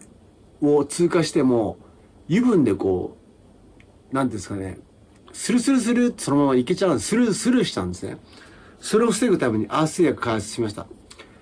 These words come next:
足拭きマット。えー、この上を通過すると、ゴキブリの油分を取っちゃうんで、この粘着シートの上にゴキブリさんが、えー、張り付いてしまうということで、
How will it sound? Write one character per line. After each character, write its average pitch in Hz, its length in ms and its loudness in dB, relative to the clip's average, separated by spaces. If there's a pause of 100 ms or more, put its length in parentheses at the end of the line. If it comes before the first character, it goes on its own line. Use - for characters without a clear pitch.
(160)
足 143 300 0
拭 - 140 -2
き 202 100 0
マ 185 140 4
ッ 180 60 0
ト。 - 260 -8 (340)
え 98 220 -4
ー、 - 380 -20 (100)
こ 185 180 2
の 240 180 4
上 262 120 4
を 185 100 4
通 175 260 2
過 170 140 2
す 185 120 0
る 170 120 4
と、 143 240 0
ゴ 117 240 -2
キ 208 140 -6
ブ 214 160 2
リ 202 120 0
の 180 320 0 (140)
油 220 180 4
分 160 360 4
を 143 280 2 (460)
取 202 160 -2
っ - 100 -20
ち - 140 0
ゃ 131 60 2
う 110 100 2
ん 110 100 0
で、 147 300 2 (540)
こ 139 140 2
の 160 100 6
粘 156 240 4
着 190 200 -2
シ 202 160 0
ー - 40 -2
ト 113 160 -2
の 98 80 -2
上 107 140 2
に 101 100 -4
ゴ 101 160 -4
キ 135 120 -6
ブ 139 100 2
リ 127 60 2
さ 123 180 -4
ん 113 100 -2
が、 107 200 -4 (1040)
え 90 140 -14
ー、 - 0 -
張 - 180 -4
り 151 80 2
付 151 200 -2
い - 20 -6
て - 80 -8
し 90 180 -8
ま 92 100 -2
う 87 60 -6
と 80 120 -14
い 82 60 -10
う 87 40 -14
こ - 160 -20
と - 60 -18
で、 - 140 -18